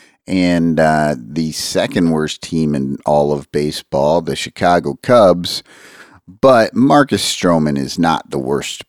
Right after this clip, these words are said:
pitcher in all of baseball. In fact, he is a very good pitcher.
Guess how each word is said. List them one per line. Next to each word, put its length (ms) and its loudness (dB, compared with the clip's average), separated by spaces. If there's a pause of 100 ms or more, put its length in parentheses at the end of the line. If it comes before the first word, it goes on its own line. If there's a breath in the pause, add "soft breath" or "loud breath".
pitcher 460 -2
in 120 -6
all 220 -4
of 100 -10
baseball. 480 -2
In 120 0
fact, 300 0
he 200 2
is 280 4
a 280 4
very 480 0
good 460 2
pitcher. 540 -12